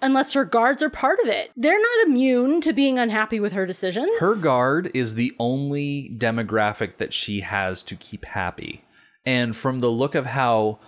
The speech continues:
Speaker 2: well-dressed they are in their uniforms and how well-armed they are with all of their weapons and how physically built they are, I'm pretty sure she keeps her guard very happy. Because
Speaker 1: That
Speaker 2: at the end of the day, if they are there to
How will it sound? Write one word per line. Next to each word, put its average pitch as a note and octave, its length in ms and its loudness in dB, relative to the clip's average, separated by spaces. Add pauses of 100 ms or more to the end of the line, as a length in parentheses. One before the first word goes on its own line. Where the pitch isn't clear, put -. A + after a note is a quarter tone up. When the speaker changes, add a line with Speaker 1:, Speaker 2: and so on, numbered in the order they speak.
(320)
Speaker 2:
well-dressed A#2+ 680 0
they A2+ 160 2
are G#2+ 160 2
in A2 120 0
their G2+ 120 0
uniforms G2 720 -2
and F#2+ 260 -6
how F#2+ 180 -2
well-armed G2 720 -2
they G#2 260 0
are F#2+ 380 2 (380)
with G#2+ 200 -2 (160)
all F#2 240 -2
of G2 120 -4
their G2+ 200 0
weapons F#2+ 640 -4 (420)
and F#2+ 380 -2
how G#2 260 -2
physically G#2+ 760 -6 (100)
built G#2 280 -2
they A#2 180 2
are, A#2 340 0 (300)
I'm G#2+ 120 -6
pretty A2+ 280 -4
sure G#2+ 240 -2
she - 160 -8
keeps - 320 -8
her F#2+ 80 -4
guard E2+ 420 -4 (260)
very F2 480 -4
happy. E2 460 -8 (580)
Because B2+ 220 0
Speaker 1:
That B2 60 2
Speaker 2:
at A#2+ 80 -2
the B2 140 0
end C3 160 0
of C#3+ 80 0
the D3+ 60 2
day, C3 380 2
if G#2+ 260 -4
they A2 260 0
are B2+ 160 0
there A2+ 360 2
to A2 200 -8